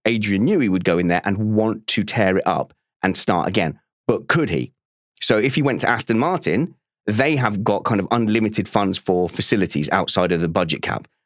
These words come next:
And they've gone, they've made this new facility. They can kind of go, uh, to the, the midfield of engineers, if you like, and just gather up a crew of good midfield engineers, which you will need around you.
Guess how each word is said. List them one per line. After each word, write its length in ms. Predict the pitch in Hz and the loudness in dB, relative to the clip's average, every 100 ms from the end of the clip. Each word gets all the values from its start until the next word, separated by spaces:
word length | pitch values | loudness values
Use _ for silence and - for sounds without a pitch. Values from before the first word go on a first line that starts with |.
| - | -2
And 120 | 101 | 2
they've 160 | 101 95 | 0 0
gone, 280 | 98 98 | 0 2
they've 280 | 87 82 - | 0 -2 -4
made 220 | 95 87 | -2 0
this 160 | 85 - | -2 0
new 180 | 110 107 | 0 0
facility. 720 | 107 - 120 113 110 98 98 - _ _ | 0 0 0 2 0 0 -2 -6 _ _
They 180 | 101 101 | -2 0
can 200 | 98 92 | 0 0
kind 180 | 98 92 | 0 0
of 60 | |
go, 320 | 98 92 92 - _ _ 98 | 0 0 0 -6 _ _ -4
uh, 80 | 69 69 - | -4 -8 -10
to 360 | - 120 104 101 | -2 0 2 0
the, 420 | 87 92 87 85 69 | 0 0 2 -2 -2
the 120 | 95 | -2
midfield 680 | 101 110 110 - 113 110 101 | 0 0 -2 0 0 2 0
of 80 | |
engineers, 480 | 101 101 98 101 98 | 0 0 0 0 -2
if 120 | 98 | -2
you 80 | 101 | 0
like, 220 | 90 92 - | 0 0 -2
and 140 | 98 | -2
just 220 | 95 - - _ 120 | -2 -4 -16 _ -6
gather 360 | 131 107 104 107 | -2 0 0 0
up 160 | 98 - | -2 -4
a 60 | |
crew 460 | - - 120 101 87 | -4 -2 0 2 0
of 180 | 95 110 | -2 -2
good 200 | 107 92 | 0 2
midfield 460 | 95 - 95 87 | 0 0 0 2
engineers, 520 | 90 87 95 90 78 - _ | 2 0 0 0 -2 -6 _
which 220 | 131 - | -2 0
you 100 | 139 | 2
will 160 | 135 123 | 2 2
need 360 | 127 139 113 | 2 2 2
around 380 | 101 101 101 85 | 2 2 2 0
you. 140 | 73 | -4